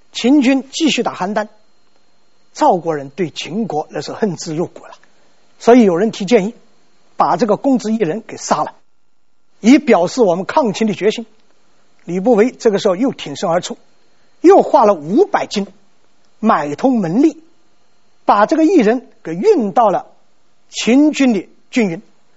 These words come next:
最后回到了秦国的都城咸阳。那么这个赵姬怎么办？赵姬家里也是有势力的嘛，在家里人的保护之下藏起来了。后来就发生我们刚才说的事情，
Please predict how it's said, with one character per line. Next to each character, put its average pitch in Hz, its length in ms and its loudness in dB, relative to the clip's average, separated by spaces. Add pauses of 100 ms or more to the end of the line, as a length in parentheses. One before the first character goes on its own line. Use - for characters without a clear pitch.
(400)
最 320 180 2
后 - 200 0 (120)
回 269 340 2
到 277 140 2
了 196 100 -2
秦 262 380 -4
国 247 120 0
的 196 60 -4
都 240 180 -8
城 190 200 -10 (100)
咸 196 180 -6
阳。 175 120 -12 (1700)
那 370 120 4
么 302 280 6
这 285 120 -2
个 311 40 2
赵 330 300 2
姬 240 160 0
怎 185 100 -4
么 139 120 -10
办？ - 200 -6 (500)
赵 320 220 4
姬 233 140 0
家 240 220 0
里 196 120 -4
也 143 120 -8
是 302 140 -2
有 180 100 -2
势 202 240 -6
力 139 120 -10
的 - 80 -20
嘛， - 120 -20 (480)
在 220 140 2
家 254 260 2
里 233 100 0
人 180 160 -2
的 196 80 -4
保 - 180 -6
护 - 220 -12
之 185 140 -10
下 - 240 -4 (800)
藏 220 280 -2
起 - 120 -2
来 95 100 -8
了。 - 100 -16 (1400)
后 262 160 6
来 208 200 8
就 - 260 0
发 190 160 2
生 190 160 -2
我 135 80 -8
们 147 100 -10
刚 196 240 0
才 160 160 -6
说 160 160 -4
的 147 80 -6
事 - 160 -12
情， - 140 -12